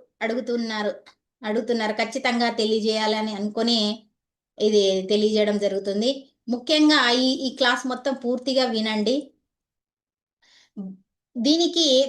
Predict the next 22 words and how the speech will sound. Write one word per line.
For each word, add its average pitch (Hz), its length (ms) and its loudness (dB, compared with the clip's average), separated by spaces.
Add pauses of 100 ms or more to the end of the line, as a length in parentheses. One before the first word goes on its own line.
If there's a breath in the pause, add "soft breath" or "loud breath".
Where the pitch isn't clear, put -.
బ్రహ్మ 262 420 2
గ్రంథి, 262 500 2
విష్ణు 233 440 -2
గ్రంథి, 233 480 -2
రుద్ర 196 300 -4
గ్రంథి, 196 580 -4
మూడు 277 260 4
గ్రంథులు 254 440 0
ఉంటాయి. 208 240 -8 (680)
సాధన 320 460 0 (140)
చేస్తాము, 320 440 0
అన్ని 285 240 0
విధాలుగా 294 340 0 (100)
చేస్తాం, 285 260 -6
కానీ 269 180 0
ఈ 254 260 0
ముఖ్యంగా 302 500 0
ఈ 285 160 0
మూడు 294 320 0
గ్రంథులను, 269 800 -2 (180)
గ్రంథులను 247 680 0 (320)
జయించుకుంటేనే 247 1120 0